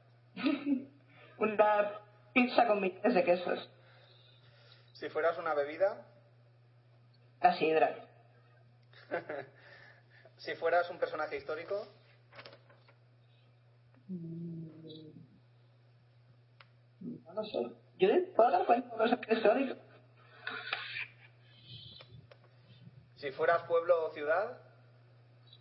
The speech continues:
Speaker 1: Mm, sería una ciudad, sería Berlín. Así con ese imán para gente rara.
Speaker 2: Ujú. Si fueras un postre.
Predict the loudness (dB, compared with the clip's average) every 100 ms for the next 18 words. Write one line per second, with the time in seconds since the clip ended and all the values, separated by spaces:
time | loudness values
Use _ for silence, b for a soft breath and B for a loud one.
0 | -20 -20 -20 -20 -20 -20 -20 -10 -6 -6
1 | -2 -2 0 -2 -4 -8 -18 -20 -20 -20
2 | -20 -20 -2 0 2 2 4 4 4 4
3 | 4 2 2 4 4 4 2 0 -4 -14
4 | -20 _ -4 0 2 4 4 2 2 4
5 | 2 2 2 2 2 2 2 4 4 2
6 | 0 -8 -20 -20 -18 -16 -14 -14 -16 -20
7 | b b b -12 -4 2 2 2 -2 -6
8 | -4 -6